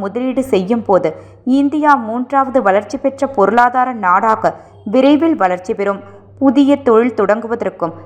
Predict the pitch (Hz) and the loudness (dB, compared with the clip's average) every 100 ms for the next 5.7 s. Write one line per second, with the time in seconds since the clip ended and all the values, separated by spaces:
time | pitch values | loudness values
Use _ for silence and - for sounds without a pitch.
0 | - - 262 269 269 311 - 226 - 262 | -14 2 2 2 -4 -10 -10 -14 -4 2
1 | 262 214 190 220 262 269 262 254 254 262 | 2 2 -2 -4 -4 -4 0 2 2 0
2 | 214 208 226 175 156 - - - 269 277 | 2 0 2 0 -2 -12 -8 0 0 2
3 | 311 311 320 233 208 233 226 196 175 170 | 0 -2 -4 -4 -4 -6 -8 -6 -6 -8
4 | - - - 294 311 311 311 302 277 214 | -12 -14 0 2 2 0 -2 0 2 2
5 | 220 220 269 190 196 214 262 | 0 0 0 2 2 2 2